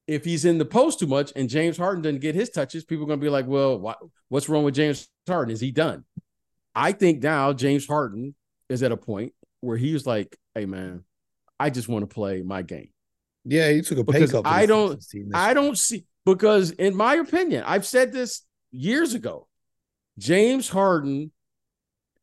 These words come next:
Speaker 1: the ball, if they're gonna win, Tyrese Maxey has to be the guy. Why? Because he's the only one that can push the pace.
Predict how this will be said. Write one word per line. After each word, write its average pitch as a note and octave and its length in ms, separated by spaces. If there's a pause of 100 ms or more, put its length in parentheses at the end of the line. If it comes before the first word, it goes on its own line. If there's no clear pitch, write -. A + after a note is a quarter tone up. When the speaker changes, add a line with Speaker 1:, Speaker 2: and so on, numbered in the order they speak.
(760)
Speaker 1:
the C3+ 100
ball, F#3+ 380
if D#3 140
they're B3+ 160
gonna D#4 180
win, D3+ 440 (180)
Tyrese G3 440
Maxey C3+ 460
has C#3 240
to D3+ 100
be C3 120
the B2 80
guy. G#2 320
Why? A#2 380
Because D#3+ 200
he's G3+ 120
the F#3+ 80
only F#3+ 140
one G3 180
that D#3+ 100
can B2 100
push F3 220
the C3 80
pace. - 440